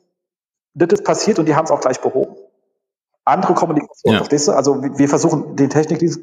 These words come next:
Speaker 1: nie doof dastehen zu
Speaker 2: Ja,
Speaker 1: lassen.
Speaker 2: das ist ga-, ganz, ganz, ganz wichtig. Also ich glaub, den, den Techniker musst du dir immer zum Freund machen, egal so oder so, weil das sind die Menschen, die nachher meistens, äh, also Techniker und Redakteure,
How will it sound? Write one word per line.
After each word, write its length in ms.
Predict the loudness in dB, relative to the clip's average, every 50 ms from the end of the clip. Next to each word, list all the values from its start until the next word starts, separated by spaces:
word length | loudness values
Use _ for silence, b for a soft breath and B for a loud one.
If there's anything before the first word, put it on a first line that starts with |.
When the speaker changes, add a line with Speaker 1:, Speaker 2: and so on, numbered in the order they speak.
| -10 -10
Speaker 1:
nie 380 | -6 -4 -2 0 0 0 2 2
doof 240 | 2 0 0 0
dastehen 360 | 2 0 0 2 0 0 -2 -2
zu 120 | -2 -2
Speaker 2:
Ja, 80 | 0 2
Speaker 1:
lassen. 100 | 2 2
Speaker 2:
das 80 | 0
ist 60 | 0
ga-, 120 | 0 0 0
ganz, 240 | 2 0 -2 0 0
ganz, 180 | 0 0 2
ganz 160 | 0 0 2
wichtig. 460 | 2 0 0 0 0 -2 -2 0 0 2
Also 220 | 2 2 2 2
ich 320 | 2 0 0 0 -2 -2
glaub, 180 | 0 0 0 2
den, 280 | 2 0 0 0 0 0
den 180 | 0 0 0
Techniker 400 | 0 0 0 0 0 2 2 2
musst 180 | 2 2 2 2
du 60 | 2
dir 100 | 2 4
immer 180 | 4 2 2 2
zum 160 | 0 -2 -2
Freund 340 | -2 -2 -2 -2 0 0 -2
machen, 320 | -4 -2 -2 -2 -4 -4 B B B B B B B
egal 380 | -2 0 0 2 2 2 2 2
so 140 | 2 2 2
oder 180 | 4 2 2
so, 300 | 2 2 2 2 0 0 0
weil 160 | 0 0 2 2
das 160 | 0 0 0
sind 180 | 0 0 2 2
die 80 | 2
Menschen, 360 | 2 2 2 0 0 0 0 2
die 100 | 2 2
nachher 480 | 2 2 0 0 2 2 2 2 0 -2
meistens, 720 | 0 0 0 -2 -2 -2 -2 0 0 0 -2 -4 -4 -4
äh, 60 | -2
also 340 | 0 0 0 0 -2 -2 -4
Techniker 440 | -2 -2 -4 -2 -2 -2 -2 0 0
und 120 | 0 0 0
Redakteure, 520 | 0 0 -2 -2 0 0 2 2 0